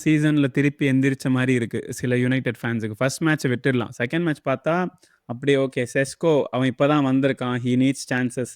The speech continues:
செஸ்கோக்கு வந்து அவனுங்க பாஸே போட மாட்டேன்றானுங்க. இதே மாதிரி தான் வந்து போன சீசன் பேசிட்டு இருந்தோம். ஹாய்லண்டுக்கு வந்து இப்பதான் வந்திருக்கான், சான்ஸ் கொடுங்க, அவனுக்கு பாஸே கொடுக்க மாட்டேன்றாங்க அப்படின்னு சொல்லி. And one of the interesting things வந்து நம்ம ஆளோட, ரெகுலராவே அமோரிமோட சப்ஸ்டிடியூட்ஸ் எல்லாம்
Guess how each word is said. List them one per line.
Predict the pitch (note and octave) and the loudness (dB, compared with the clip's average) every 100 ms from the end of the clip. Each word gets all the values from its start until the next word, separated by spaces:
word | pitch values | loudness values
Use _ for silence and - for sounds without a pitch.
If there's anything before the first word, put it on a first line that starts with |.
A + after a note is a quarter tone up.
| _ - | _ -6
செஸ்கோக்கு | D3 C#3 - E3+ D3+ | -4 -4 -2 -2 0
வந்து | C#3+ C3 C#3 | 0 2 2
அவனுங்க | C3 B2+ B2 B2+ | 2 0 0 2
பாஸே | C3+ - C#3 | 0 2 -2
போட | B2+ B2+ | 0 0
மாட்டேன்றானுங்க. | B2+ A2+ A#2 A2 A#2 | 0 -2 -2 -2 -2
இதே | A2+ A#2 C3+ E3 | -2 2 4 6
மாதிரி | G3 F3+ D3+ | 4 2 0
தான் | C#3+ D#3 | 0 0
வந்து | C#3+ D3 | -2 -4
போன | C#3 C#3 | -4 -4
சீசன் | C3 C#3 C#3+ B2+ | -2 -2 0 -2
பேசிட்டு | B2+ B2 B2 | -2 -4 -4
இருந்தோம். | C3 C3 - _ _ _ _ _ | -2 -4 -6 _ _ _ _ _
ஹாய்லண்டுக்கு | C3 D#3 D3+ C#3+ C3+ | 2 4 4 0 0
வந்து | C3 B2+ C3+ C#3+ C#3 B2+ | 0 2 2 4 4 2
இப்பதான் | - C3+ C#3 | 0 -2 -2
வந்திருக்கான், | B2+ B2+ C3+ B2+ A#2+ A#2+ | -2 0 0 0 -2 -2
சான்ஸ் | A#2+ A#2 B2+ | -2 -2 -2
கொடுங்க, | - A#2+ A#2+ A#2+ | -2 -2 -2 -2
அவனுக்கு | A#2 A#2+ B2 B2 B2 | -2 -2 -4 -4 0
பாஸே | C3 - C3 | 0 0 -2
கொடுக்க | B2 B2 C3+ | 0 -2 -2
மாட்டேன்றாங்க | A#2 A2+ A2+ A2+ A#2+ A#2 | -4 -2 -2 -2 -4 -6
அப்படின்னு | A2 A#2+ | -4 -4
சொல்லி. | A#2+ G#2+ A#2+ C#3+ | -2 -2 -2 -2
And | C#3 D3 C#3+ _ _ _ _ _ - | -2 -2 -2 _ _ _ _ _ -4
one | D#3 | 0
of | F3+ | 2
the | E3 | 2
interesting | D3+ D#3 F3 E3 D#3+ D3+ | 2 0 -2 0 0 2
things | D3 | 0
வந்து | C#3+ C3+ D3+ | 2 2 2
நம்ம | C3+ C3+ C#3+ | 2 2 2
ஆளோட, | F#3 D#3+ C#3 B2+ A2+ G#2+ G#2+ - _ - - - - - | 2 4 4 2 2 0 -2 -6 _ -20 -16 -16 -16 -10
ரெகுலராவே | B2+ C#3+ F3+ E3+ D#3+ E3+ | 0 2 4 4 4 4
அமோரிமோட | D#3 C3+ D#3+ D3 B2 | 4 2 2 2 0
சப்ஸ்டிடியூட்ஸ் | A#2 C3 - - D#3+ D3+ B2+ | -4 -8 -10 -12 -4 -2 -2
எல்லாம் | B2+ C3 | -2 -2